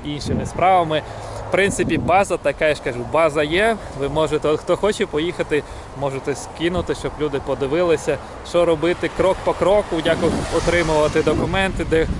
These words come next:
купувати сім-карту і так далі. І ось уже <laughs> конкретно в Вінніпегі вже снігу навалило. Це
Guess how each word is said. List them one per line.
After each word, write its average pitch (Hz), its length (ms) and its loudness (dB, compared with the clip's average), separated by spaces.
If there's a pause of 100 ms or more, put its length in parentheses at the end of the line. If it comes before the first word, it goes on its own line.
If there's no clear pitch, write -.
(160)
купувати 147 500 2
сім-карту 170 680 -2 (760)
і 139 40 0
так 160 180 2
далі. - 380 0 (920)
І 160 40 2
ось 233 240 4
уже 208 340 4 (560)
<laughs> - 380 0
конкретно 170 500 0
в 156 100 0
Вінніпегі 160 640 2
вже 175 240 2
снігу 170 400 -2
навалило. 156 600 2 (1120)
Це 202 300 2